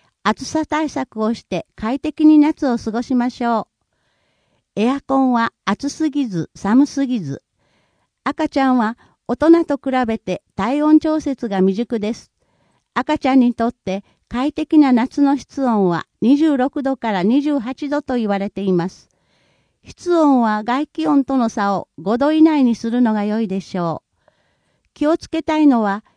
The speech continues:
エアコンや扇風機の風を赤ちゃんに直接当てると、身体を必要以上に冷やす可能性があります。扇風機は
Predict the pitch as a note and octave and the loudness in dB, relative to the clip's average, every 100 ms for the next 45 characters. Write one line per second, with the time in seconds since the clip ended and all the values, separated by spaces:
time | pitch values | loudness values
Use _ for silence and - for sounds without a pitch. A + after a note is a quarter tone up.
0 | _ - G#3 C4 C#4 B3+ C4+ B3+ G#3+ - | _ -6 -2 -2 -2 0 2 2 0 -4
1 | - C4+ D4+ D#4 D#4+ C#4+ B3 A3+ A3 G3+ | -4 0 0 0 -2 0 -2 -2 -4 -2
2 | F#3+ F3 - - C4 D#4 - A#3+ A3 G3+ | -4 -4 -8 -10 -6 -6 -4 -2 0 -2
3 | G#3+ - C#4 C#4 C#4 B3+ - B3 B3 - | -6 -6 -6 -6 -4 -6 -6 -8 -8 -8
4 | A3 A3+ _ _ _ _ - D#4+ E4 C4+ | -10 -10 _ _ _ _ 0 4 4 2
5 | B3 G#3+ G#3+ - D4+ D4+ D#4+ D4+ D#4 C#4+ | 0 -2 -4 -6 -6 -4 -2 -4 -4 -2
6 | A#3 F#3+ A#3+ C#4 - B3 C4 B3+ C4+ B3 | -2 -2 -6 -6 -8 -4 0 0 -2 -6
7 | A#3 A#3 A3+ G#3+ A#3 - _ _ _ _ | -4 -4 -4 -4 -6 -10 _ _ _ _
8 | _ _ _ - C4+ D4+ - D#4 - B3+ | _ _ _ -4 2 2 2 -4 -2 -2
9 | A3 A3+ | -2 -2